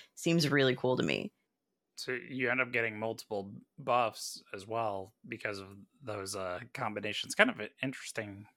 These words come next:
Speaker 2: way of, uh, kinda putting some of the different cards together.
Speaker 1: Yeah, absolutely. I, it's, it's a good card.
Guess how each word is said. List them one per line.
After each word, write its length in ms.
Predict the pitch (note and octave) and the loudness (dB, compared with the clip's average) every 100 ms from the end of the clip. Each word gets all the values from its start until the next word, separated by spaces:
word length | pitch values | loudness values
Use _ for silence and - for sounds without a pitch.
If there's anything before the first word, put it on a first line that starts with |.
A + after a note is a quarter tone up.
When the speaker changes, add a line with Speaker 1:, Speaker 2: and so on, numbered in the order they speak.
| _ | _
Speaker 2:
way 300 | A#2 A2+ A2+ | 2 4 6
of, 280 | G2+ G2 A2 | 4 2 0
uh, 220 | G2+ G2 F#2+ - _ _ _ _ | 0 2 0 -8 _ _ _ _
kinda 200 | - G#2+ | 0 0
putting 320 | G2+ C3 A2+ | 0 -2 -2
some 200 | G#2+ A#2 | -4 -6
of 80 | G#2 | -4
the 200 | G2+ G2 A#2 - - | -4 -4 -6 -16 -10
different 320 | C#3 B2+ G#2+ | -8 -8 -10
cards 360 | - A2 G#2 G#2 | -4 -4 -4 -8
together. 420 | - G#2+ G#2+ F#2 - _ _ - - - - - - - | -6 -4 -4 -6 -14 _ _ -20 -20 -20 -20 -20 -14 2
Speaker 1:
Yeah, 140 | E3 | 6
absolutely. 600 | D#3 D3 C#3+ C#3+ C#3+ D3 | 8 6 4 4 4 6
I, 40 | C#3+ | 6
it's, 420 | C#3+ C#3+ C3+ E3 - | 6 4 4 2 4
it's 220 | E3+ F3 | 4 4
a 40 | |
good 260 | E3+ G3+ A3 | 4 4 4
card. 360 | - G#3 C#4 | 4 6 6